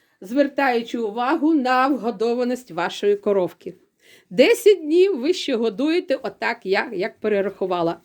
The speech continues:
А потім починається транзитний період. І ось про транзитний період я розповім трошечки пізніше. Бо це буде інше відео. Бо двадцять п'ять хвилин мене ніхто не витримає.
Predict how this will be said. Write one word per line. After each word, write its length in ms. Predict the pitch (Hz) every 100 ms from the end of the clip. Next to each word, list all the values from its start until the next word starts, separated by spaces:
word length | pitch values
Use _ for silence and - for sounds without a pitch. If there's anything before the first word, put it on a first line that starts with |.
| _
А 140 | 226
потім 540 | 262 - 359 - 415 403
починається 800 | 294 294 262 262 285 294 - 254
транзитний 1000 | - 247 220 196 180 302 - 247 311 - _
період. 480 | - 247 190 185 175 - _ _ _ _ _ _ _ _ -
І 120 | 294
ось 140 | 311 302
про 160 | 262
транзитний 680 | 254 262 247 - 226 - 208
період 520 | - 190 302 415 453 -
я 240 | 202 226
розповім 680 | 220 - 214 202 262 349 - _
трошечки 640 | 233 226 247 240 - 294 - _ -
пізніше. 640 | 320 202 180 170 - - _ _ _ _ _ _
Бо 120 | - 247
це 220 | 311 311
буде 260 | 311 285 302
інше 400 | 233 220 185 -
відео. 500 | 165 180 165 170 160 - _ _ -
Бо 120 | 247
двадцять 400 | 285 381 - -
п'ять 200 | 381 359
хвилин 420 | - 294 311 381
мене 220 | 294 277 277
ніхто 380 | 269 - 294
не 140 | 294 285
витримає. 760 | 202 226 - 202 202 196 202